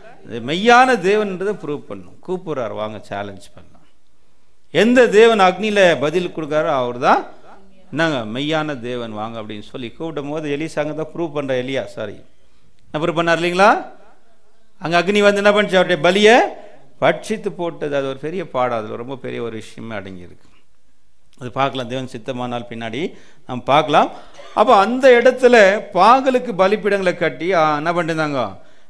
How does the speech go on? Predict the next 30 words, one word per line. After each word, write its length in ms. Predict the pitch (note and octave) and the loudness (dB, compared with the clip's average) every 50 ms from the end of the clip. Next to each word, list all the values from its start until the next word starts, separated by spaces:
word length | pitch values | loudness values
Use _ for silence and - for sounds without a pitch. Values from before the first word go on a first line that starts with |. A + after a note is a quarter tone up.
| - - | -18 -14
இவங்க 300 | - A#2 C3 C#3 C#3+ C#3 | -8 -6 -4 -4 -4 -4
வந்து 260 | C3+ C#3 D#3 F3+ G3 | -4 -4 -6 -8 -8
பலிகள் 480 | D#3+ B2+ C3+ C#3 D#3 F3 E3 D#3+ C#3 - - | -4 -4 -4 -4 -4 -6 -6 -6 -8 -10 -10
கொடுத்துட்டு 320 | B2+ A2+ G#2+ - A2+ G2+ - | -12 -12 -12 -14 -16 -16 -16
இருந்தாங்க. 320 | F#2 F2 E2+ F2 F2 - - - - - - | -14 -14 -16 -16 -18 -18 -20 -20 -20 -20 -12
யாரு? 720 | - A#2 A#2+ B2+ B2+ C3 C#3 D#3+ G3 A#3+ F#4+ - - - - - - - - - - | -4 -2 0 0 0 2 0 2 0 0 -2 -4 -10 -16 -20 -20 -20 -20 -18 -12 -10
இந்த 140 | C#3+ C3+ - - | -10 -8 -4 -2
பாகல் 440 | B2+ C3+ D#3+ F#3 E3+ F#3 E3 C3+ | 0 0 0 0 -2 -6 -8 -8
தீர்க்கதரிசிகள். 800 | A2+ - C3 A#2 A2 A2 G2+ A2 F#2+ F#2 - - F2+ - - - - - - - - - - | -10 -12 -12 -12 -12 -12 -14 -14 -16 -16 -18 -20 -20 -20 -20 -20 -20 -20 -20 -20 -20 -20 -12
அங்க 280 | - - D3 G3 A#3+ B3+ | -4 -2 0 2 4 2
கர்த்தருக்கென்று 760 | F#3+ - F#3+ G3 G3 G3 - C4+ C4+ C4+ - B3+ A#3+ B3 B3+ | 4 6 4 4 4 4 2 2 2 4 4 2 4 6 6
ஒரு 140 | C4 B3+ G#3 | 6 8 8
பலிபீடம் 580 | F3+ F#3+ G3 A#3 A#3 G3+ A#3+ A3+ A3+ G#3 F#3+ | 6 4 4 4 0 0 0 0 2 0 -2
இருந்துச்சு 600 | F#3 F3+ F#3+ G#3+ A3+ A3+ - - - D3+ D3+ F#3 C4+ C#4+ - - B2 | -4 -4 -4 -2 -2 -4 -4 -6 -10 -10 -10 -10 -12 -14 -12 -6 -4
already. 720 | C#3+ E3 D3+ D#3 D3+ A#2 G#2+ A2 B2+ D#3+ A3+ E4 - - - - - - - - - - | -2 -2 -2 -4 -4 -4 -6 -8 -8 -8 -8 -10 -12 -16 -18 -18 -18 -18 -18 -18 -8 -6
ஆனா 200 | - C#3 D#3 D#3+ | -4 0 0 0
அது 120 | D#3 E3 | 0 2
என்ன 180 | F#3 G#3 G3+ G#3+ | 0 2 2 0
பண்ணிருந்தாங்க? 500 | F#3+ F#3+ E3+ F3 D#3+ D3 C3+ A#2 G2+ F2+ E2+ E2 - - - - - - - - - - - - - - | 0 0 -2 -2 -2 -2 -4 -6 -6 -8 -14 -18 -18 -18 -18 -18 -18 -18 -18 -18 -18 -18 -18 -18 -18 -14
அந்த 120 | A2+ A2+ | -12 -12
இஸ்ரேல் 320 | A#2+ A#2 - - G#3+ G#3+ G3+ | -12 -10 -6 -4 -4 -4 -2
மக்கள் 340 | F3+ D#3+ D3+ D#3 - F3 | -4 -4 -4 -6 -8 -8
இடிச்சு 340 | D#3 D3 D3 F#3+ G#3 F#3 - G3 - - | -8 -8 -8 -8 -10 -10 -12 -14 -12 -10
போட்டுட்டு 400 | D3+ C3+ - - A#2 F#2+ - G#2 | -10 -10 -10 -12 -16 -16 -14 -16
இருந்தாங்க. 340 | F#2 F2+ F2 E2+ E2+ - - - - - - - - - - - - - - | -16 -16 -18 -20 -20 -20 -20 -20 -20 -20 -20 -20 -20 -20 -20 -20 -20 -16 -14
எலிசா 320 | A2 C3 E3+ F#3+ F#3 - E3 | -10 -8 -6 -6 -4 -2 -2
அதை 200 | C#3+ C3 C3+ C3 | -2 -2 -4 -6
தான் 380 | D#3+ F#3 F3+ D3+ C3+ B2 B2+ | -6 -6 -4 -4 -4 -4 -4
என்ன 60 | D3+ | -6
பண்ணார்? 300 | D#3 D3 C#3+ C#3 B2+ A2+ | -6 -6 -6 -6 -8 -8